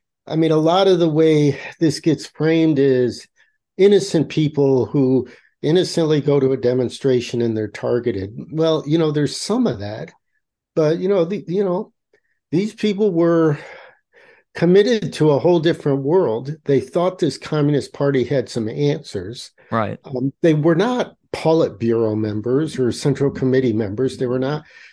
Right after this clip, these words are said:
Speaker 1: ideologues. They were artists.
Speaker 2: Right.
Speaker 1: You know, they had a basic sketch of what this party stood for. They thought there was a model in the Soviet Union that was a better society, and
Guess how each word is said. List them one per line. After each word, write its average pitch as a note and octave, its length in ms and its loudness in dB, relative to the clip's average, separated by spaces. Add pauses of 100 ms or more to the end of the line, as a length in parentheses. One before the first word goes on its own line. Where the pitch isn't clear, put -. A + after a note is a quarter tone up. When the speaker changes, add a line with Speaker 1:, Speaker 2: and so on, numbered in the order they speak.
(440)
Speaker 1:
ideologues. B2+ 720 2
They C3 120 -2
were A#2+ 220 -4
artists. - 580 -4 (180)
Speaker 2:
Right. F#3+ 180 -2
Speaker 1:
You C3+ 60 2
know, C3 100 0
they B2+ 140 2
had B2+ 100 0
a A2 180 -14
basic E3 440 0
sketch - 600 -4 (460)
of A#2 160 -4
what C#3 200 -2
this C3 180 -2
party A#2+ 380 -2
stood B2+ 360 -4
for. B2+ 260 -2
They A#2+ 180 0
thought C#3+ 440 -2
there D#3+ 80 2
was A#2+ 220 0
a A#2+ 40 -2
model B2 520 -2
in A2 140 -4
the A2+ 100 -4
Soviet A#2+ 540 -2
Union B2 360 -2
that A#2 120 -4
was A#2 220 -6
a A2 60 -6
better A#2 300 -4
society, A#2+ 800 -4
and G#2+ 220 -8